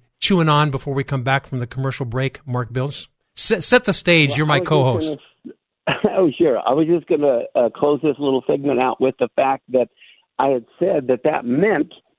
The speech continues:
Speaker 2: that we were going to have more earthquakes and more volcanic eruptions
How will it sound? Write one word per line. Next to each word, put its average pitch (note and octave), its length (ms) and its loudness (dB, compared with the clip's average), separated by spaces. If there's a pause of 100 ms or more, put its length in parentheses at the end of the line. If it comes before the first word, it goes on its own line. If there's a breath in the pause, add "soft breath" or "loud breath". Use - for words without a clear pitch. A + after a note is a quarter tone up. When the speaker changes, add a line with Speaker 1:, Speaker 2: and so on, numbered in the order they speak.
(140)
Speaker 2:
that C3+ 420 -2
we F3 160 4
were F3 160 4
going E3 400 2
to C#3+ 100 -2
have C3+ 280 -2 (340)
more G3 400 2
earthquakes E3+ 580 0 (140)
and C3+ 240 2
more F3 240 2
volcanic D#3+ 600 -4
eruptions C3 840 0